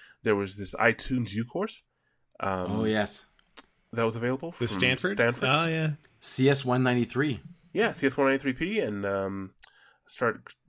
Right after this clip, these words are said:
Speaker 1: trying to go through that. And, yeah, th-, at the time, there weren't tons of resources, so there were no YouTube videos. Um,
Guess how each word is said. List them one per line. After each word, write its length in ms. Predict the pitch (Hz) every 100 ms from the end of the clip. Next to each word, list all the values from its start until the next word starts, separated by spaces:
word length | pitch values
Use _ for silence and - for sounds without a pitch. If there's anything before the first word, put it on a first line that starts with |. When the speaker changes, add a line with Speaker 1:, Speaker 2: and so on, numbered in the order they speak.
| -
Speaker 1:
trying 220 | - 123 113
to 200 | 110 107 - - -
go 160 | 120
through 160 | 120 117
that. 300 | 120 143 - _ _ _ _ _ _ _ _ _ _
And, 720 | 104 104 107 107 107 110 113 -
yeah, 200 | 190 143
th-, 200 | 135 -
at 100 | 170
the 80 | 170
time, 480 | 135 160 185 247 247
there 160 | 123 123
weren't 300 | 117 147 - _ - -
tons 180 | 143
of 40 | 117
resources, 440 | 120 151 160 170
so 80 | 117
there 100 | 110
were 140 | 107
no 80 | 117
YouTube 360 | 110 107 127 107
videos. 500 | 113 110 110 110 - _ - - - -
Um, 600 | - 95 92 90 90 90